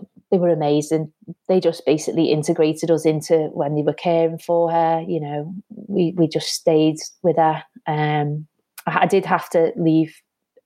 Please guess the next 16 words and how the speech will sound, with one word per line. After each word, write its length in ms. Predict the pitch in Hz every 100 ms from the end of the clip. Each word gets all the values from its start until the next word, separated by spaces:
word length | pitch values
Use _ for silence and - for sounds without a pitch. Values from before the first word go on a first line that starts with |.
| _
to, 320 | 165 156 156 156 _ -
'cause 140 | 160
obviously 460 | 151 156 - 151 -
I'd 260 | 147 147 -
just 200 | 147 147
had 120 | 143 _ _ _ -
my 120 | 151
big 160 | 151 147 - -
operation. 640 | - - 170 202 202 208
So 240 | 190 170 165 - - - - -
I 40 |
did 160 | 170 175
have 180 | 160 -
to 80 | 165
go 220 | 165 160
back 320 | 156 160 -